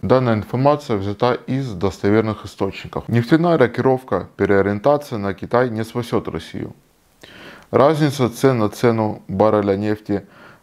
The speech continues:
бренда Brent и Urals, добываемого в России, приближается к тридцати долларам.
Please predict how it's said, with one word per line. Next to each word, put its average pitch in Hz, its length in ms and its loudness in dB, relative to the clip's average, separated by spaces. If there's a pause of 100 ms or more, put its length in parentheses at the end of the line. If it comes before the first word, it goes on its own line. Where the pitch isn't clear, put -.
бренда 101 460 4
Brent 104 560 0
и 104 160 -4
Urals, 131 600 0
добываемого 98 720 0
в - 20 -4
России, 113 420 -4
приближается 110 760 -2
к 98 60 -8
тридцати 98 440 -6
долларам. 101 480 0